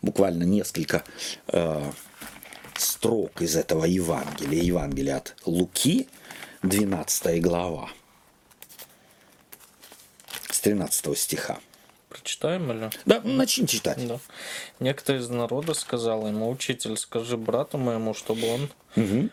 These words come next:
Speaker 2: разделил со мною наследство». Он же сказал человеку тому: «Кто поставил меня судить или делить вас?»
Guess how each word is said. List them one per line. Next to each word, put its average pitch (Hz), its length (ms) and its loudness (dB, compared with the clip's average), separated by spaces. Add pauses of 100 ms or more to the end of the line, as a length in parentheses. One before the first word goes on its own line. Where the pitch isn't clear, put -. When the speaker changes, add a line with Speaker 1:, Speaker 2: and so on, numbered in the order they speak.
(120)
Speaker 2:
разделил 123 600 -2
со 123 200 -2
мною 120 320 0
наследство». - 800 -4 (400)
Он 120 180 0
же 135 100 0
сказал 139 460 0
человеку 110 580 -2
тому: 110 320 -2
«Кто - 280 0
поставил 135 500 0
меня 113 320 0
судить 110 640 -4
или 120 240 -2
делить 127 460 -2
вас?» - 340 -2